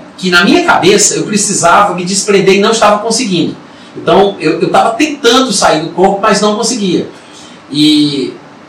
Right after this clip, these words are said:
eu até cheguei a pegar uma faca, coloquei no peito, só não tive coragem de enfiar, né, porque eu precisava sair do corpo, queria me matar,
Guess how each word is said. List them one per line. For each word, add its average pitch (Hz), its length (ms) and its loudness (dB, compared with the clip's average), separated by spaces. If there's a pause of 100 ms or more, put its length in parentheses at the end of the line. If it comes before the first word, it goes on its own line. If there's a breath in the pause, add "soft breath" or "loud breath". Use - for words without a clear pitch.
(260)
eu - 120 2
até - 220 4
cheguei 220 340 2
a - 40 6
pegar - 260 2
uma 185 140 2
faca, - 320 0
coloquei 156 340 -4
no 180 140 2
peito, 175 300 2
só - 200 2
não 165 80 0
tive 170 220 -4
coragem - 460 2
de 151 100 -4
enfiar, 175 460 0
né, 180 100 -2
porque - 140 -6
eu 151 60 -6
precisava 151 520 0
sair 160 300 0
do 180 60 -2
corpo, 190 320 0
queria 196 200 0
me 196 80 0
matar, 208 560 2